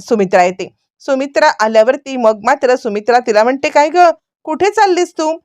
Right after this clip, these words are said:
कुठे चाललीस?" असं म्हणत सुमित्रा तिला आता या सगळ्यामध्ये थांबवते. ज्या वेळेला सुमित्रा तिला थांबवते तेव्हा ती म्हणते, "काही नाही, सारंगला आमरस आवडतो ना, म्हणून या सगळ्यामध्ये मी आता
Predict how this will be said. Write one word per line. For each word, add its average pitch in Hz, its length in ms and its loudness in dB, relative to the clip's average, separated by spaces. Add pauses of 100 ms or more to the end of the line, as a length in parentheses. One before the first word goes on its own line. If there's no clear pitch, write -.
(260)
कुठे 330 200 -2
चाललीस?" 349 540 0
असं 214 240 -2
म्हणत 247 280 0
सुमित्रा 240 480 0
तिला 240 240 0
आता 233 180 0
या 247 140 2
सगळ्यामध्ये 233 520 0
थांबवते. 220 600 0 (380)
ज्या 294 180 4
वेळेला 302 400 2
सुमित्रा 240 480 -4
तिला 233 240 -2
थांबवते 233 560 0
तेव्हा 233 260 0
ती 240 140 -6
म्हणते, 285 260 -4
"काही 294 200 0
नाही, 311 220 -2 (340)
सारंगला 254 600 0
आमरस 220 400 -2
आवडतो 240 400 0
ना, 277 160 2 (260)
म्हणून 277 280 -2
या 311 120 0
सगळ्यामध्ये 247 540 0
मी 220 220 -6
आता 269 260 -2